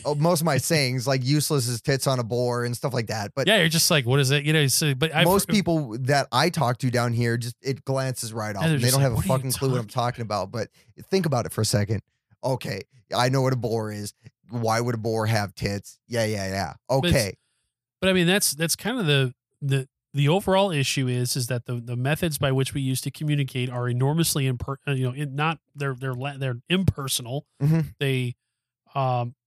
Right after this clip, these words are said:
Speaker 2: they, they lack an enormous amount of context about who you are as a person and essentially allow you to, like, use your imagination to create whatever image of a person that you can,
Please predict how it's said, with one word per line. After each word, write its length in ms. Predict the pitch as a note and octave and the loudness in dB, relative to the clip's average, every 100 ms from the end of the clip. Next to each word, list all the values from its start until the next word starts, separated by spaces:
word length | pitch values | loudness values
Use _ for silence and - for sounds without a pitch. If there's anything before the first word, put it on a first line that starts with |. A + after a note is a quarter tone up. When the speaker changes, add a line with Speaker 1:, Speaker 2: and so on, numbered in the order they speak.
| - | -8
Speaker 2:
they, 220 | C#3+ C3+ | -2 -2
they 180 | A#2+ C3+ | -2 -4
lack 360 | B2+ D3 E3+ F3+ | -2 0 0 -2
an 60 | C#3 | -2
enormous 440 | C3 C#3 F#3+ F#3 | 2 2 2 0
amount 180 | F3+ D#3 | 0 0
of 80 | C3+ | -2
context 540 | - D3+ C#3+ C#3+ - | -2 -2 0 -2 -2
about 180 | C3+ B2 | -2 0
who 80 | D3 | 0
you 180 | D3+ C#3+ | 0 2
are 120 | B2+ | 2
as 120 | A#2 | 0
a 60 | A2+ | -4
person 540 | - B2+ - B2 A#2 - _ _ _ _ _ | -6 -4 -4 -4 -6 -8 _ _ _ _ _
and 560 | D3+ E3 D#3+ D3 C#3+ C3 _ _ _ _ - | -2 2 4 4 2 -4 _ _ _ _ -6
essentially 560 | C#3 - F#3 B3+ A3 D#3+ | -4 0 0 0 2 2
allow 320 | C3+ C3+ D#3 | 4 4 4
you 200 | D#3 C#3+ | 4 2
to, 220 | - C3+ | 0 -2
like, 220 | C3 A#2+ | -2 -4
use 320 | - D3 F3 D3+ | -2 2 4 4
your 100 | D3 | 4
imagination 1000 | C#3+ C#3+ C3+ C3 D#3 G3+ - C#3 B2+ B2+ _ _ _ _ _ _ | 4 2 2 2 2 2 2 2 2 -2 _ _ _ _ _ _
to 140 | - D#3 | -4 -4
create 640 | - C#3+ C3+ D3 F3 D#3 _ _ _ | -4 -6 -2 2 2 0 _ _ _
whatever 460 | - C#3 E3 F#3 D#3+ | -4 0 2 2 0
image 340 | D#3 F3 E3 B2+ | 0 0 0 0
of 100 | C3 | -2
a 80 | A#2+ | -2
person 360 | C#3+ C#3+ D3+ | -4 -6 -2
that 200 | C3+ B2+ | -2 -2
you 160 | A#2 C3+ | -2 -4
can, 300 | - B2+ A#2+ | -4 -6 -6